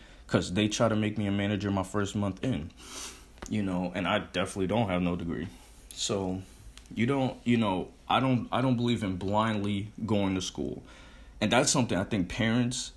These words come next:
and, um, people who do preach about the importance of school, I think that's the thing. If you really want people to go to, like, your kids or anything to go to school, I'm not here trying to give par-,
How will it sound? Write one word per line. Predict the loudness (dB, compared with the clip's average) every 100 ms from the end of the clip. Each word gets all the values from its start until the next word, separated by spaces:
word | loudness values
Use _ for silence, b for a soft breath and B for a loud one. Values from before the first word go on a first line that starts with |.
| -10
and, | -4 -2 -2 -2 -2 -2 -2 -6 -16 -20 -20 -20 -6
um, | -4 -2 -4 -6 -8 2
people | 2 4
who | 2 2
do | 2 2
preach | 0 -2 0
about | 0 2 2 0
the |
importance | -2 -2 -4 -2
of | -4
school, | -6 -4 0 0 0
I | -2
think | -2 -2 0
that's | 0 0 -2 -6 -6 -4
the |
thing. | -4 -2 -2 -2 -4 B B B -4
If | 4
you | 6
really | 6 2 2
want | 2 0 0
people | -2 0
to | 2
go | 2
to, | 2
like, | 2 2
your | -2
kids | 0 0 2 0
or | 0
anything | 2 0 0 0
to | 0
go | 0 -2
to |
school, | -2 -2 0 2
I'm | 2
not | 2 0
here | -2 -2 0 0
trying | 0 0
to |
give | 0 -2
par-, | -2 -4